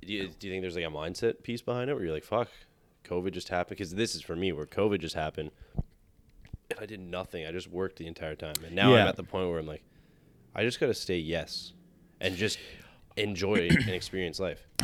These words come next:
Speaker 2: I think it, I think it has something to do with that. I've never been, uh, I'm al-, I'm, I was, I was always in, like, a unique situation 'cause I've always been, like, I've always wanted to do shit like that.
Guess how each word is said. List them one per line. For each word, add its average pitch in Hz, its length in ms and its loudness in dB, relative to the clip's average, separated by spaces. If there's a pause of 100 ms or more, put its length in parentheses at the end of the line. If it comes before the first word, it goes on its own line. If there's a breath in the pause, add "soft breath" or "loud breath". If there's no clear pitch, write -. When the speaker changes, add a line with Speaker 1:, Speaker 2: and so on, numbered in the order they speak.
Speaker 2:
I - 40 8
think 202 200 10
it, - 100 8
I 135 120 8
think 143 100 6
it 165 100 10
has 123 320 10
something 139 280 8
to 147 100 10
do 147 80 10
with 147 140 8
that. 156 180 10
I've 147 220 10
never 170 240 10
been, 120 500 12 (1400)
uh, 123 160 10
I'm 151 200 12
al-, 165 160 12
I'm, 131 220 12
I 117 100 10
was, 135 320 10
I 135 80 10
was 147 120 10
always 160 220 10
in, 139 80 10
like, 120 120 10
a 104 60 8
unique 95 320 8
situation 110 420 4
'cause 113 120 4
I've 113 140 12
always 120 440 12
been, 95 320 6
like, - 320 2 (100)
I've 104 120 8
always 135 180 12
wanted 92 300 4
to 113 80 0
do 113 120 4
shit 110 180 0
like 120 160 0
that. 135 240 4